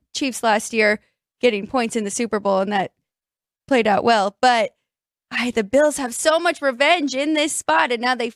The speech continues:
finally get to host this game. So it's gonna be a great game. One thing that we will have to crunch the numbers for, and we can talk about tomorrow too, both these teams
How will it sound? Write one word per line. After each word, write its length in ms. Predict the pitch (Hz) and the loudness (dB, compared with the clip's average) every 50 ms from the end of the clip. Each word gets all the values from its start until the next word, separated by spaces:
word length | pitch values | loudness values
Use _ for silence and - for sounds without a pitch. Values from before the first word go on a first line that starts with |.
| _ _ | _ _
finally 400 | - - 311 320 330 311 285 269 | 0 2 2 2 2 0 -2 -2
get 160 | 247 247 240 - | -2 -4 -4 -4
to 80 | 233 | -4
host 340 | 233 269 277 294 302 - - | -2 0 0 0 0 -2 -2
this 200 | 226 208 202 - | -2 -2 -2 -2
game. 320 | - 220 220 214 214 214 208 | 0 0 2 2 2 0 -2
So 440 | - - 233 214 208 202 202 214 _ _ _ _ _ _ _ _ _ _ | -4 -2 0 2 2 2 0 -2 _ _ _ _ _ _ _ _ _ _
it's 80 | _ - | _ -4
gonna 120 | 349 339 | -2 0
be 80 | 311 269 | 0 0
a 60 | 247 | 2
great 200 | 254 247 226 - | 2 2 4 4
game. 180 | 233 220 220 - _ _ _ - | 2 0 0 -4 _ _ _ -2
One 220 | - 277 311 320 | 0 0 0 2
thing 180 | 349 392 349 320 | 0 -2 -2 0
that 140 | 294 247 240 | 0 -2 -2
we 60 | 254 | -2
will 140 | 247 262 269 | -2 0 0
have 120 | 254 - | 0 -2
to 80 | - - | -4 -6
crunch 280 | - 277 247 247 - | -4 -4 -4 -4 -4
the 80 | - 233 | -4 -4
numbers 320 | 226 220 220 226 240 - | -4 -2 -2 -4 -6 -6
for, 240 | - 233 220 214 220 | -4 -2 0 0 0
and 100 | 214 214 | -2 -2
we 220 | 220 220 220 214 | -2 -4 -4 -6
can 160 | - - 247 226 | -10 -10 -8 -4
talk 200 | 254 226 220 226 | -4 -4 -2 -2
about 200 | 214 202 - - | -4 -4 -4 -4
tomorrow 340 | 220 226 214 208 202 196 | -6 -4 -4 -4 -4 -4
too, 380 | 196 - - 233 220 220 214 - _ _ _ _ _ _ _ _ _ _ - | -6 -4 -2 0 0 0 -2 -4 _ _ _ _ _ _ _ _ _ _ 0
both 260 | 247 285 359 415 - | 2 2 2 2 0
these 240 | - 302 277 254 - - | -2 -4 -4 -4 -6 -6
teams 680 | - 302 277 262 254 254 240 247 226 - - - - | -4 -4 -2 -2 -2 -2 -4 -6 -8 -10 -12 -16 -18